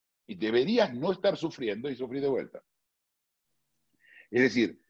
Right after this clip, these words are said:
el aburrimiento es la ratificación de la teoría misálgica y del cap-, del, del hecho de que nosotros solamente sufrimos todo el tiempo, y lo que hacemos es huir de ese suf-, de ese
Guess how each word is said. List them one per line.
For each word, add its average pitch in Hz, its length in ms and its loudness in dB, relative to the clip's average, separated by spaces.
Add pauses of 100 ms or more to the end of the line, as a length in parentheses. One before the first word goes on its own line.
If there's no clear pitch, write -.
(120)
el 123 120 4
aburrimiento 190 540 4
es 180 140 2
la 160 100 6
ratificación 120 1000 0 (640)
de - 240 -4
la 101 120 2
teoría 120 380 -2
misálgica 123 580 -6
y 98 80 -2
del 98 280 -2
cap-, - 320 0 (300)
del, 90 280 -2
del 98 180 4
hecho 135 260 4
de 104 120 2
que 85 240 -2 (440)
nosotros 98 760 2
solamente 131 1000 4
sufrimos 113 540 -6
todo 95 200 2
el 90 80 0
tiempo, 64 440 -6 (260)
y 101 80 2
lo 92 100 8
que 101 100 4
hacemos 131 300 6
es 104 200 0
huir 101 280 8
de 98 60 4
ese 82 160 -4
suf-, 76 180 -6
de 85 180 8
ese 123 280 6